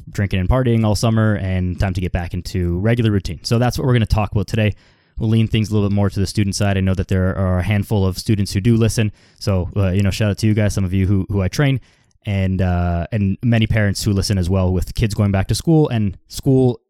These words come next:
coming back into the mix in some way in our lives. So let's get right into it. This one hopefully will be, um, a little bit of a quicker episode. Uh,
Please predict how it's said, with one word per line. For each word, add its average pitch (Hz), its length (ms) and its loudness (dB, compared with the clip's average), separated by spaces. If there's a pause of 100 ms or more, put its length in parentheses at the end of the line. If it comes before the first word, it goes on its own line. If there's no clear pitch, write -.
(180)
coming 113 300 0
back 101 280 -2
into 113 280 2
the 98 80 0
mix 98 340 0
in 107 180 0
some 139 360 0
way 98 300 2 (480)
in 120 100 4
our 95 120 2
lives. - 300 -10
So 101 280 -2 (520)
let's 123 220 0
get 131 160 0
right 113 160 2
into 104 240 0
it. 98 100 0
This 107 220 0
one 113 220 2
hopefully 107 400 0
will 98 100 0
be, 92 320 2
um, 85 680 -2 (580)
a - 40 -10
little 165 120 2
bit 143 60 4
of 123 60 0
a - 20 0
quicker 143 240 0
episode. 131 340 0 (420)
Uh, 98 300 2